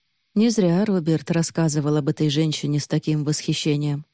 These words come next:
И правда, стержень в ней был алмазным. Ни капли страха не проступало сквозь её умение держать себя. Ингард вспомнил, как побледнела Лианке, когда поняла, что старшая сестра Хилки, Рианон,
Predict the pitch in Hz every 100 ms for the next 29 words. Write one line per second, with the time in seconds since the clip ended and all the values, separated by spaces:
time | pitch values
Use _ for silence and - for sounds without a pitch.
0 | _ _ _ - 156 165 208 156 151 139
1 | - 160 180 202 196 185 185 151 151 151
2 | 151 175 170 - 139 _ _ _ _ _
3 | _ - 175 180 226 233 233 226 - 247
4 | 170 151 151 151 160 - 147 185 170 -
5 | - 147 151 151 151 160 156 147 156 143
6 | 143 - - 139 135 _ _ _ _ _
7 | _ _ 170 156 147 156 - - - 170
8 | 156 147 - 151 - 156 156 156 180 156
9 | 147 143 175 165 - 147 143 147 156 151
10 | 156 170 135 - 156 139 - 165 156 156
11 | 147 156 - 151 139 196 160 - 147 147
12 | 147 190 160